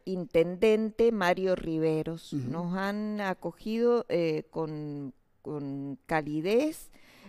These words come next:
Speaker 1: con mucha consideración, eh, poniendo en valor lo que es el, lo que es las, son las expresiones de la cultura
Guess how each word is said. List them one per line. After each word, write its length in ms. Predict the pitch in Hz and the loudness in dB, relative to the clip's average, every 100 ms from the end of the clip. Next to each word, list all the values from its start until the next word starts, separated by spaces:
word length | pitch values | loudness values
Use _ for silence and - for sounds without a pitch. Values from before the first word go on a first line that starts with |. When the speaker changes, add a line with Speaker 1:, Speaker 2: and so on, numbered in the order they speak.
| - | -12
Speaker 1:
con 600 | - 180 165 156 147 139 | 0 0 2 -4 -6 -6
mucha 360 | 147 220 262 269 | -2 -2 2 2
consideración, 1500 | - 175 160 - - 151 139 139 135 - 240 240 247 247 294 - - 220 - | 2 0 0 -4 -2 0 2 0 -4 -8 0 2 2 0 -6 -14 -20 -18 -4
eh, 840 | 175 175 160 156 151 147 143 139 135 135 - _ _ - - | 0 2 4 2 0 -2 -2 -4 -6 -8 -12 _ _ -20 0
poniendo 400 | 208 262 294 269 | 2 2 2 0
en 140 | 185 | 2
valor 680 | 151 143 202 262 196 131 - | 2 4 4 6 4 2 -2
lo 240 | 120 139 | -4 -4
que 300 | - 151 151 160 | -2 0 2 2
es 140 | 160 | 2
el, 920 | 156 147 139 135 131 123 - 135 135 | 0 0 -2 -2 -2 -4 -4 -4 -2
lo 120 | 131 | -4
que 200 | - 147 | -4 -2
es 60 | 180 | 0
las, 300 | 190 160 - | 0 -2 -6
son 300 | - - 196 | -6 -2 0
las 120 | 190 | 0
expresiones 760 | 165 - - 151 - 208 190 151 - - | -2 -6 -8 -8 -4 -2 -2 -2 -8 -18
de 240 | - 135 135 | -14 -4 -2
la 140 | 127 | -2
cultura 720 | - 143 139 214 208 196 196 | -6 -10 -8 -4 0 2 2